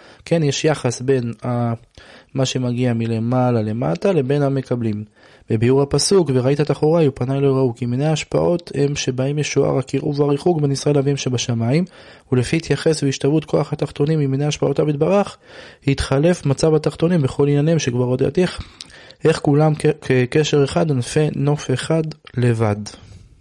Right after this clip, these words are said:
הסעיף הזה מאוד מסכם לנו את כל מה שלמדנו בפודקאסט הקודם וב-, ו-, ועכשיו בתחילת הפודקאסט הזה.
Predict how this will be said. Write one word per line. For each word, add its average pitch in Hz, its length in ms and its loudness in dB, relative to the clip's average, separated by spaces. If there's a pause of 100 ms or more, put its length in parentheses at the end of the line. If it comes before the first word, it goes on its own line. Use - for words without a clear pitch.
(340)
הסעיף - 380 0
הזה 135 200 2
מאוד 143 320 0
מסכם 147 420 -2
לנו 151 140 2
את 123 60 -2
כל 160 180 2
מה 170 100 -2
שלמדנו 143 440 -2
בפודקאסט 127 680 -2
הקודם 139 340 0
וב-, 117 300 0
ו-, 120 160 0
ועכשיו 117 380 0
בתחילת 127 420 -4
הפודקאסט - 520 -6
הזה. 104 180 -4